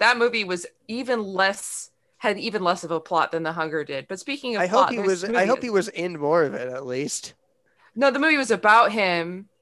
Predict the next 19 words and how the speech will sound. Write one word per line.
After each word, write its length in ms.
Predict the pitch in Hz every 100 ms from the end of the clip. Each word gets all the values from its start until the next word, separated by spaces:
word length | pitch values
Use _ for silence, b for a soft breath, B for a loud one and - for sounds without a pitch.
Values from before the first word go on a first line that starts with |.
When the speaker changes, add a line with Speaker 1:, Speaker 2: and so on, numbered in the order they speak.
| _
Speaker 1:
and 80 | -
he 100 | 214
also 260 | 220 269 247
got 200 | 220 170
naked. 460 | 175 170 143 110 170 - _ _ _ _ -
So 240 | - 208
that, 260 | 214 214 214
I 20 |
mean, 240 | 202 185
and 140 | 170 202
we 80 |
got 160 | 196 190
to 80 | -
see 140 | 214
his 100 | 170
dangling. 460 | 175 175 165 151 143
So 160 | -
that 160 | 202 233
was, 260 | 233 -